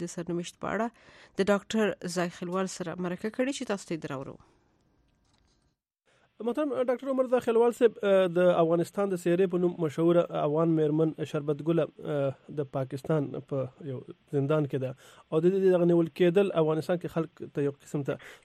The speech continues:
Speaker 2: سوال پیدا کړی دی چې آیا دا به هملته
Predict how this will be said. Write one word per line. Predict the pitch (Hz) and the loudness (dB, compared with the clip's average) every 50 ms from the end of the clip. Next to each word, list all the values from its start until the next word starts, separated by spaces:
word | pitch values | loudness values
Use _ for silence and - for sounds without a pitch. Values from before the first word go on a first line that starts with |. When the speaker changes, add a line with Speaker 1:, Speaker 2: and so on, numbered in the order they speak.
| _ - | _ 4
Speaker 2:
سوال | 165 180 185 180 180 | 6 6 6 6 2
پیدا | 180 175 170 165 | 2 2 2 0
کړی | 165 - 165 165 165 | 0 -2 -2 0 0
دی | 165 143 | -2 -2
چې | - 160 156 - - 170 170 | -2 -4 -4 -2 0 2 4
آیا | 170 165 160 - - 170 156 | 4 4 2 0 -4 -2 0
دا | 165 160 160 | 2 2 2
به | 156 - - - - 156 | 0 0 -4 -8 -4 -2
هملته | 156 160 156 165 147 | -2 0 0 -2 -2